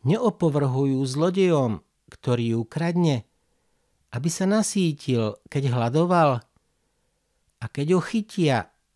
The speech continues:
nahradí sedemnásobne. Dá celý majetok svojho domu. Ale kto cudzoloží so ženou, ten rozum potratil. Iba kto strmhlav sa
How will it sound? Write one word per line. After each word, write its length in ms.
nahradí 720
sedemnásobne. 1120
Dá 260
celý 400
majetok 560
svojho 560
domu. 400
Ale 240
kto 340
cudzoloží 800
so 160
ženou, 640
ten 300
rozum 400
potratil. 880
Iba 320
kto 320
strmhlav 840
sa 340